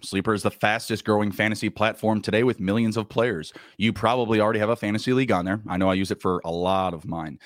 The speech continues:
It's a game-changing product unlike anything else in the industry. And now you can win on Sleeper by playing their new over-under game. Over-unders are integrated into their fantasy game now, so it's the first sports contest, uh, game that's built into your actual fantasy experience.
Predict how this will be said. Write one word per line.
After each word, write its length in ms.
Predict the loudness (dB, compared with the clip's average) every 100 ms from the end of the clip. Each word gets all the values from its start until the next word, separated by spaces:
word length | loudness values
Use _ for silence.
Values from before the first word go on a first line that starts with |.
| -6 -2
It's 100 | 0
a 60 |
game-changing 560 | 2 2 0 0 0 -2
product 380 | 0 0 0 -2
unlike 320 | 0 2 0
anything 360 | 0 0 2 2
else 200 | 2 0
in 100 | -2
the 160 | 0 0
industry. 460 | 0 -4 -8 -12 -12 -12
And 180 | -6 -2
now 380 | 0 2 0 -2 -6 -2
you 120 | -2
can 180 | 0 2
win 100 | 2
on 140 | 2
Sleeper 280 | 0 -2 0
by 160 | 0 0
playing 280 | -2 0
their 100 | 0
new 460 | 0 2 2 0 -2 0
over-under 600 | 0 2 2 2 2 0
game. 340 | -2 -8 -10 -18 -20 -4
Over-unders 560 | 0 4 4 4 2 0
are 160 | -2 -2
integrated 440 | -2 0 2 0 0
into 180 | 0 2
their 120 | 0
fantasy 380 | 0 -2 -2 -4
game 160 | -2 -2
now, 160 | -4
so 140 | -2 -2
it's 100 | -2
the 80 |
first 260 | -2 -2 -2
sports 280 | 0 -2 -2
contest, 560 | -2 0 2 0 -2 -18 -20 _ -2
uh, 160 | 0
game 240 | 2 2 2
that's 160 | 0
built 320 | 0 2 2 0
into 300 | 0 0 0
your 140 | 0 2
actual 320 | -2 -2 -4
fantasy 380 | 0 -2 -2 -2
experience. 640 | -4 -4 -4 -4 -8 -18